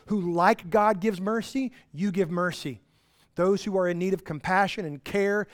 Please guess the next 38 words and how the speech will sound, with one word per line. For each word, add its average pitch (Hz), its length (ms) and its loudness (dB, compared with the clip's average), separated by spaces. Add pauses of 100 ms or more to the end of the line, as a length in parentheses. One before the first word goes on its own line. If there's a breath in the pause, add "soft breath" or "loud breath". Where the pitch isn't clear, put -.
and 151 240 -6
nurture 202 460 -2
and 175 160 -4
encouragement, 208 560 -2 (260 loud breath)
you 202 200 -2
do 214 220 0
so, 175 280 0 (220 loud breath)
and 190 240 0
you 202 80 -2
do 196 180 -2
so 196 220 -2
with 180 180 -2
cheerfulness, 170 800 -6 (240 soft breath)
without 165 500 0
grumbling. 135 560 -4 (1080)
Paul 226 180 0
says 220 140 -4
this 185 160 -6
is 190 80 -6
how 196 140 2
all 220 220 8
those 220 140 4
pieces 214 440 -2 (200 loud breath)
are 190 80 -2
supposed 208 440 0
to 196 100 -4
fit 208 300 0
together. 180 500 0 (840 soft breath)
Not 233 240 6
coincidentally, 220 600 2
I 170 60 0
want 190 200 -2
you 180 80 -4
to 160 100 2
all 185 240 6
notice, 190 360 0
please, 202 300 -2 (260 loud breath)
that 180 120 -6